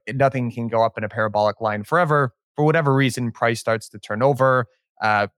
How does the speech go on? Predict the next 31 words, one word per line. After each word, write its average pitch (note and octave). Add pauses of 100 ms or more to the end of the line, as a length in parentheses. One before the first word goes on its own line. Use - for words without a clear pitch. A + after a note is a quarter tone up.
(240)
Bitcoin A#2+
passes G#2+
from G#2
weaker A2+
hands G#2
into G2
stronger B2+
hands. A#2 (240)
And D3
then C#3+
typically D#3
the -
marking A#2+
the G2+
end C3
of A2+
the A#2+
capitulation G#2+
is G2
when G2+
miners G2+ (140)
start G#2+
to G2
sell, -
because G#2 (300)
when A2+
Bitcoin B2+
has A#2
been A2+
going G#2
up, D#3+